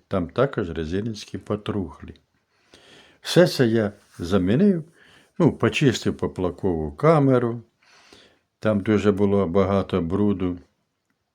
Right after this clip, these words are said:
Ну, нібито усе і повинно би і налагодитися. Але все-таки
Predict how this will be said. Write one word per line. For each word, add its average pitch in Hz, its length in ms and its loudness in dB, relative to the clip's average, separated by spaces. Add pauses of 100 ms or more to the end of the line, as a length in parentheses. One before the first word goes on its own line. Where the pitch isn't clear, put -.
(300)
Ну, 156 280 0
нібито 117 600 2
усе 110 640 -4
і 98 100 0
повинно 101 560 0
би 98 320 0 (280)
і 98 120 -4
налагодитися. 92 1040 -2 (1900)
Але 208 380 0 (1900)
все-таки 147 880 2